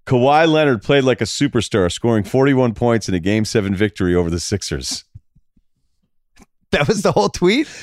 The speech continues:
Speaker 1: You know what E S P N screwed up with? We should have just, you ran him instead of SportsCenter. <laughs> We didn't need any anchors, no scripts, no segment
Speaker 2: If people think
Speaker 1: producers.
Speaker 2: House of Highlights is the future, it's really Magic Johnson.
Speaker 1: Yeah, you just go,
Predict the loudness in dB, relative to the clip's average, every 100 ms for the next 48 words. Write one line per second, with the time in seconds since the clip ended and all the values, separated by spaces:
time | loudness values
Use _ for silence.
0 | -20 _ 0 4 4 4 2 0 0 -2
1 | -2 -2 0 2 2 0 -2 -4 -10 _
2 | _ _ _ _ _ _ -2 0 -2 -2
3 | -4 -8 _ _ -10 -8 -8 -12 _ -6
4 | 0 0 0 0 0 0 -2 -2 -4 -4
5 | -2 -2 -2 -4 -10 -10 -18 _ -20 -20
6 | _ _ _ -6 -4 -4 -4 -8 -20 -8
7 | -2 -2 0 0 2 0 0 -2 -2 0
8 | 0 0 -4 -16 _ _ -8 -4 -4 -2
9 | -2 0 0 -4 -6 -2 0 0 2 2
10 | 2 2 0 2 2 2 0 2 2 2
11 | 0 0 -4 -4 -4 -2 0 -2 -4 -2
12 | -2 -2 -2 0 0 -2 -2 0 2 0
13 | 0 -4 -2 0 2 2 -2